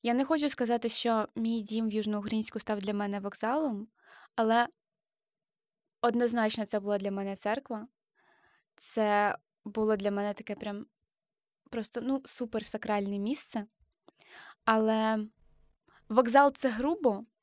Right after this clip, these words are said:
проте я туди вже повертаюся як гість. І я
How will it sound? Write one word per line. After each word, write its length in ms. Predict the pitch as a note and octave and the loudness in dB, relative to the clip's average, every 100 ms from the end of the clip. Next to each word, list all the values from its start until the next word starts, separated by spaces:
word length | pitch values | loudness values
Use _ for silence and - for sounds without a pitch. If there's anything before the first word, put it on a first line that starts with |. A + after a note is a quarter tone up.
| _ - - - | _ -20 -10 -2
проте 360 | B3+ A#3+ B3+ | 0 6 6
я 120 | B3 | 8
туди 220 | B3 A#3 A#3 | 2 2 2
вже 140 | A3+ | 0
повертаюся 600 | A3 G#3+ A3 G#3+ G#3+ - | -2 -4 0 0 0 -2
як 80 | G#3 | -4
гість. 480 | G3 G3+ G3 - - _ _ _ _ _ _ _ _ - - _ | -4 -6 -8 -14 -20 _ _ _ _ _ _ _ _ -20 -20 _
І 300 | A#3+ A3+ A3 - | 0 2 0 0
я 380 | A#3 A3 A3 | 4 6 6